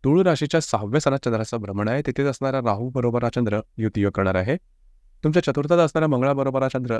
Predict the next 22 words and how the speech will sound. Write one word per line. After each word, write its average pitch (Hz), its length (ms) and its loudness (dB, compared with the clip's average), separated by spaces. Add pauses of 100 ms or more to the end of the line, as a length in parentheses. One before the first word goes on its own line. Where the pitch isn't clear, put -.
लाभ 110 340 2
योग 113 120 -2
सुद्धा 113 260 -4
करणार 110 240 -2
आहे. 113 120 2
संध्याकाळी 117 520 0 (400)
आठ 151 220 0
वाजून 170 260 2 (120)
तीस 190 200 2
मिनिटानंतर 123 380 2
हा 123 80 0
चंद्र 127 320 -2
तुमच्या 120 240 0
सप्तमात 131 440 -2
भ्रमण 98 320 -4
करेल. 95 260 -6
दिवस 156 240 2
महत्त्वपूर्ण 156 420 0
राहील. 151 200 0
आरोग्याकडे 123 500 -2
लक्ष 117 200 -4
द्या. 131 160 0